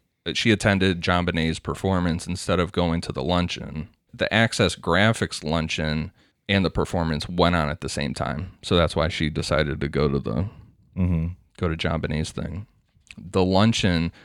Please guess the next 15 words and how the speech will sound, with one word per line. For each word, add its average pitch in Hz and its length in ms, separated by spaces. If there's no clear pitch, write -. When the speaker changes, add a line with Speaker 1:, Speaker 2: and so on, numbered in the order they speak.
Speaker 1:
for - 220
Access 98 440
Graphics 98 560
was 80 180
in 85 80
celebration 92 680
for 87 120
the 76 80
company 82 440
hitting 90 320
its 85 160
first 95 360
billion 92 360
dollar 85 360
year. 85 500